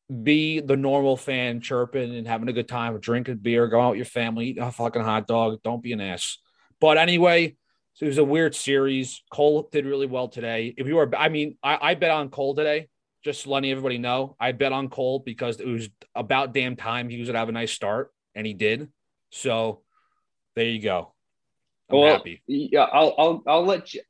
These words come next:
Speaker 2: I'll let you dine a little bit further on this, and I'm not gonna say anything too mean about the Yankee fan base, I, I promise. But I'm curious, do you, uh, how do you feel about the Yanks right now? 'Cause I feel like a couple episodes ago, you were very worried they couldn't hit.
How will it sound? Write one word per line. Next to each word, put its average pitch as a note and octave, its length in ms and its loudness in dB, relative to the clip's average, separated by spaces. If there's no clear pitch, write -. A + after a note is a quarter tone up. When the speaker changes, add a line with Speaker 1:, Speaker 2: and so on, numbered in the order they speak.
Speaker 2:
I'll E3 60 2
let G3 160 2
you F#3 100 -4
dine D#3+ 260 4
a C3+ 60 6
little B2+ 200 4
bit G#2+ 200 -4
further G#2 320 0
on F#2 180 -4
this, F2+ 280 -10
and A2+ 140 0
I'm B2 160 0
not C3 180 2
gonna C3 100 -2
say B2 200 2
anything A2 440 -2
too B2+ 200 0
mean G#2 300 2
about F#2+ 280 0
the F#2+ 80 -6
Yankee F2+ 260 -8
fan F2+ 240 0
base, E2+ 320 0
I, E2+ 120 0
I - 200 -4
promise. F2 460 -4
But F#2 200 2
I'm A#2 120 2
curious, D#3+ 520 6
do C#3 100 0
you, D3 380 4
uh, C3+ 400 4
how F3+ 80 0
do F#3+ 60 0
you G3 80 -4
feel G#3+ 160 4
about G3 160 2
the F#3 60 -2
Yanks G3 260 0
right D#3+ 100 0
now? A2 140 -2
'Cause A2+ 120 -10
I A#2 100 -2
feel E3+ 200 0
like E3 180 2
a - 160 -2
couple D3 160 0
episodes D3 380 -2
ago, A2+ 200 0
you A2 200 0
were A#2+ 140 0
very B2 280 0
worried A#2 280 -2
they G#2+ 180 -2
couldn't G2+ 240 -6
hit. F2+ 100 -10